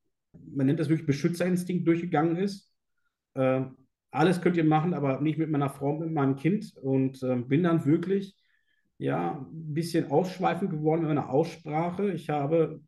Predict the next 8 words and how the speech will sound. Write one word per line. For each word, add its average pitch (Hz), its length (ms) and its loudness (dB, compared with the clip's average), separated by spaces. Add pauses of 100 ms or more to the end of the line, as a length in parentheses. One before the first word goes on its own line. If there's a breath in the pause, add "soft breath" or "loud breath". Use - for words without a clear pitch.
(180)
ähm, 135 420 -4 (480 soft breath)
ganz 160 280 0
klipp 175 180 -4
und 175 100 -2
klar 151 320 -2
zu 147 120 -10
verstehen 139 320 -2
gegeben, 156 600 0